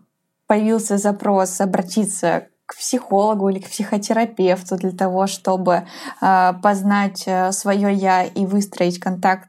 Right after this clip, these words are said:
с самим собой, потому что в той суете, в которой мы живём, ты часто теряешь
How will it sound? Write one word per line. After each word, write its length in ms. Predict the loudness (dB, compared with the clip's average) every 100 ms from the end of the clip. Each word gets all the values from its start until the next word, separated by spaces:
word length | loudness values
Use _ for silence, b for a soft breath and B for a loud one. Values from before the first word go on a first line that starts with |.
| -16
с 120 | -4
самим 320 | 2 2 2
собой, 420 | -2 -2 0 0
потому 400 | -2 -4 -2 0
что 340 | -2 -2 -4 -4 B B B
в 100 | -4
той 200 | 0 0
суете, 600 | -2 -4 -2 -2 -2 -2
в 60 | -2
которой 340 | -4 -2 -2
мы 160 | -2 -2
живём, 520 | 0 0 2 0 -2 -10 _
ты 240 | 0 0 2
часто 640 | 2 2 2 -2 0 0
теряешь 680 | -2 0 0 0 0 -4